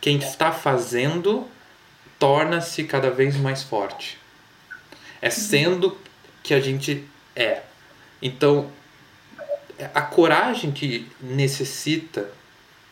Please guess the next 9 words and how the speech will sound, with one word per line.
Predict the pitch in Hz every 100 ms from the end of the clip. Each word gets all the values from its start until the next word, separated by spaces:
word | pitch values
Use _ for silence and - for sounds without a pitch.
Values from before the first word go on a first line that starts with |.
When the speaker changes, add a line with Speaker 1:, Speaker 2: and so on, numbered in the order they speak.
| -
Speaker 1:
é | 156
um | 160 165
passo. | 165 139 131 - -
E | 131
esse | 180 - -
passo | - 165 -
não | 170 165
é | 165
difícil. | 165 147 110 107 -